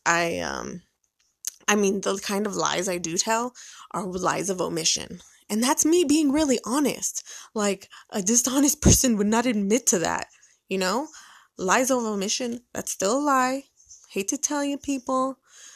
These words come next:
but guess what? Um, I don't know. That's also a, a frickin' thing, an aspect of the human condition is that we are not perfect. And I don't think that we ever will be.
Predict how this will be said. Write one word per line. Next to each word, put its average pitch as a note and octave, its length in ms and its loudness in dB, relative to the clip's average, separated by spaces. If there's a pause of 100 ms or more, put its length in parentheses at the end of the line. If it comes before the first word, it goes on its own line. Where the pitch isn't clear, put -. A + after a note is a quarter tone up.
(140)
but A3+ 100 -6
guess A#3+ 260 0
what? D#4 320 2 (960)
Um, G3 540 0 (840)
I - 60 0
don't B3 140 2
know. A3+ 280 0 (240)
That's G#3+ 160 -4
also A#3 380 2
a, - 260 -2 (580)
a E3 120 -6 (440)
frickin' F#3+ 500 -8 (1000)
thing, F#3 400 4 (880)
an E3+ 120 -6 (100)
aspect - 680 0
of F3+ 140 -6
the F#3+ 80 2
human F#3 340 2
condition F3+ 720 0 (680)
is F3+ 300 0
that C#3+ 160 -6
we G3 140 0
are E3 120 0
not E3 280 -8
perfect. - 720 -2 (500)
And D#3+ 140 -10
I E3 40 -8
don't G3 340 0
think F#3+ 220 -2
that D#3+ 120 -4
we E3+ 160 -8
ever G3 220 -2
will F#3 220 0
be. F3 320 -6